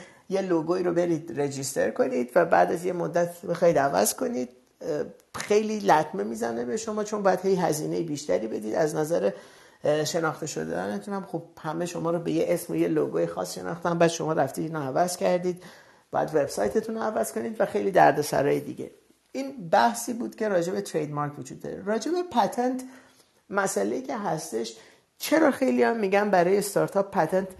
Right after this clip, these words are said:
اهمیت داره؟ یا شما وقتی پیش اینوستر میرید، از شما یه سوالی می‌پرسه، میگه راجع به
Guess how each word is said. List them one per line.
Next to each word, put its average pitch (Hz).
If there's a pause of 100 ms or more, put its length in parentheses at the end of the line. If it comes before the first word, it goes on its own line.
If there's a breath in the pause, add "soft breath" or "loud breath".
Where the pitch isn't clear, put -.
(220 loud breath)
اهمیت 170
داره؟ 196
یا 180
شما 185
وقتی 226
پیش -
اینوستر 160
میرید، 165
از 170
شما 170
یه 208
سوالی 170
می‌پرسه، 208
میگه 180
راجع 170
به 202